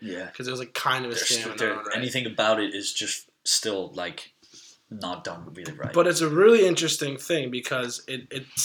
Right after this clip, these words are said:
Speaker 2: definitely stimulates a, a bit of a discussion because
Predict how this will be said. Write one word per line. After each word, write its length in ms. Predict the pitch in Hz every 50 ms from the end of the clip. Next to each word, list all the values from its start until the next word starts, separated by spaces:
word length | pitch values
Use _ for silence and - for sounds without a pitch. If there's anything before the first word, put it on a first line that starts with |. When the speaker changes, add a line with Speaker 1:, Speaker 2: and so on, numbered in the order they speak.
| - -
Speaker 2:
definitely 360 | 165 156 165 190 202 202 185
stimulates 560 | - - - 185 175 170 160 151 147 143 147
a, 80 | - -
a 80 | - 131
bit 160 | 135 147 147
of 100 | 160 151
a 60 | 147
discussion 640 | 143 147 135 120 - - 147 - - - 135 120 117
because 540 | 117 113 - - 117 117 113 117 - -